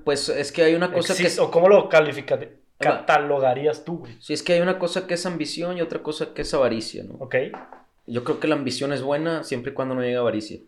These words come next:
Speaker 2: Ok. ¿Cuál es esa ligera línea, güey?
Speaker 1: Pues yo creo que influye mucho los valores que te dan, o
Speaker 2: Ok.
Speaker 1: los valores que tienen, ¿no? Eh, muchas veces, eh, pues muchas personas yo creo que tienen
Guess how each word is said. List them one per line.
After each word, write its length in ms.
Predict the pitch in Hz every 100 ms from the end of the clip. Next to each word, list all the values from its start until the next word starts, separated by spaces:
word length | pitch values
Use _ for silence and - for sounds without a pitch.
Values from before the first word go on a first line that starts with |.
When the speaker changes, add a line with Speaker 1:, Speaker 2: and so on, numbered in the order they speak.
| _ _ -
Speaker 2:
Ok. 100 | 117 147 -
¿Cuál 260 | - 151 160
es 120 | 175
esa 180 | 180 196
ligera 480 | 185 175 156 170 170
línea, 480 | 170 175 160 143 120
güey? 260 | 110 110 _ - - _ _ _ _ _ _ _ _ _ _ _ _ - 123
Speaker 1:
Pues 140 | 139
yo 140 | 139 139
creo 320 | 165 170 -
que 280 | 180 175 165
influye 460 | 139 139 135 143 160
mucho 840 | 160 160 - 170 170 175 170 - _ _
los 200 | 131 120
valores 360 | 117 120 131
que 100 | -
te 140 | - 113
dan, 360 | 82 - - _
o 60 | -
Speaker 2:
Ok. 80 | 120
Speaker 1:
los 100 | 110
valores 260 | 110 123 127
que 80 | 123
tienen, 340 | 113 98 90
¿no? 160 | - - _ _ _ _ _
Eh, 520 | 101 120 123 123 123 - _
muchas 340 | - 127 123 143
veces, 760 | 147 156 160 156 - - - -
eh, 500 | 123 120 120 - _ _ _ _ _ _ _ _ _ _
pues 120 | 127
muchas 200 | 113 117 123
personas 460 | 123 135 143 131
yo 100 | 123
creo 120 | 120 127
que 100 | 131
tienen 520 | 127 135 127 110